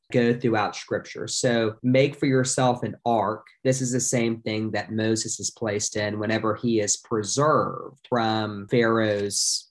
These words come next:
uh, attack on all the newly born males. And then, uh, we're told that God is gonna bring floodwaters on the earth, that God's gonna basically destroy everything, but that Noah and his sons and his family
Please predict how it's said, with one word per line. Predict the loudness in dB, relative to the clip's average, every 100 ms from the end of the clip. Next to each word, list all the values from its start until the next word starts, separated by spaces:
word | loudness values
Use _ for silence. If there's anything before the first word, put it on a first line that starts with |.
| -6
uh, | -4 -4
attack | -6 -4 0 2 2 0
on | -2
all | 2 2 2
the | 0
newly | -4 -2 -2 -4
born | -4 -4 -2 -2 -4
males. | -6 -4 -4 -8 -6 -4 -4 0
And | 2 4
then, | 6 4 2 0 -2
uh, | 0 2 4
we're | 4 2
told | 2 0 0 0 -4 -2
that | -2 -2
God | 2 4 6
is | 4 0
gonna | -2 -2
bring | -2 -2 -2 -4 -8 -6
floodwaters | 0 2 2 2 4 2 0
on | 0
the | 0 2
earth, | 0 -2 -6
that | -12 -4
God's | 2 2 0
gonna | -2 -4
basically | 0 -2 -2 -6 -4 -6
destroy | -6 -10 -4 0 4 4
everything, | 4 0 0 -2 -2 -4 -6 -2
but | -2
that | 0 -2 0
Noah | 0 2 2 2 0
and | -4 -6
his | -8 -6
sons | -2 0 2 2 2
and | 0
his | -4 -8
family | -6 -2 0 0 0 0 0 -2